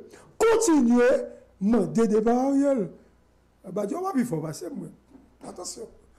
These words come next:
On gagne plus tactique, politicienne, passer, dans la, faire montage. Mais on va pas, on va pas lire dans l'être fin passer. Ou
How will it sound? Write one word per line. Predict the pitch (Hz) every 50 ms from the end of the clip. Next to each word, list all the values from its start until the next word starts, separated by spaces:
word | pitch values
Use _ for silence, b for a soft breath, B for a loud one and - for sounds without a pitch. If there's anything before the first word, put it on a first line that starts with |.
| b b b b b _ _ _ _ -
On | - 220
gagne | 208 233 226 208 233 208
plus | 165 202 - -
tactique, | - 339 - - - - - - 339 - - - - - 202 - - - _ _ _ _ _ _ _ _ _ _ _ _ _ _ _ _ _ _ _ _ _ _ _ _ _ -
politicienne, | - 330 339 311 285 240 - - 220 - - - 240 240 240 262 285 - - - - - _ _ _ _ _ _ _ _
passer, | - 196 175 - - - 220 220 233 262 269 302 - - - _ _ _ _ _ _ -
dans | 180 175
la, | 175 185 185 185 190 190 190 196 190 190 185
faire | 190 - 196 185 180 170
montage. | 170 190 196 - - 180 175 180 175 175 170 - - _ 233
Mais | 220
on | 226
va | 226 247 226 214 202
pas, | 202 - 208 202 202 B B B -
on | 233
va | 254
pas | 214 220
lire | 202 208 226 240 262 262 233 - - - -
dans | - 220
l'être | 214 214 202
fin | - 214 202
passer. | 196 208 190 160 214 208 185 143 - - _ _ _ _ _ _ _ _ _ _ _ _ _ _ _ _ _ _ _ _ _ _ _ _ _ _ _ _ _ _ _ _ _ _ _
Ou | -